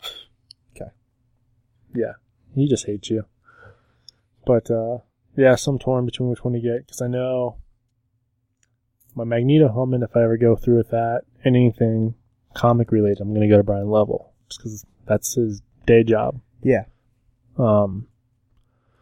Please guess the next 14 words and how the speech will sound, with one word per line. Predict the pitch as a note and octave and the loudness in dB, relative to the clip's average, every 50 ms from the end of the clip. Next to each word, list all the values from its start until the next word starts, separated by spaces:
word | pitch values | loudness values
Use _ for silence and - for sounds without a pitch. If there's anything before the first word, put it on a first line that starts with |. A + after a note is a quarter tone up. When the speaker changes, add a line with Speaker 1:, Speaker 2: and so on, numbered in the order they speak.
| _ _ _ _ _ _ _ _ _ _ - | _ _ _ _ _ _ _ _ _ _ 4
Speaker 2:
but | - A#2+ | 6 6
I | A2+ | 8
don't | A2+ A#2 | 8 8
know. | A#2 A#2 A2 - _ _ _ _ _ _ _ _ _ _ _ - | 6 6 4 2 _ _ _ _ _ _ _ _ _ _ _ -6
So, | - A#2 | -2 0
Speaker 1:
Hmm. | A2+ D#3 | 2 2
Speaker 2:
yeah, | A2 A2 A#2 | 2 0 0
I | A#2+ C3 | 0 2
gotta | C#3 C3 | 2 0
talk | - - A#2 A#2 - | 0 0 -2 -2 -2
to, | - - - | -4 -10 -4
I | - | -2
guess | B2+ A#2+ - - - | -2 -2 -2 -2 -4
I | B2 A#2+ | -4 -4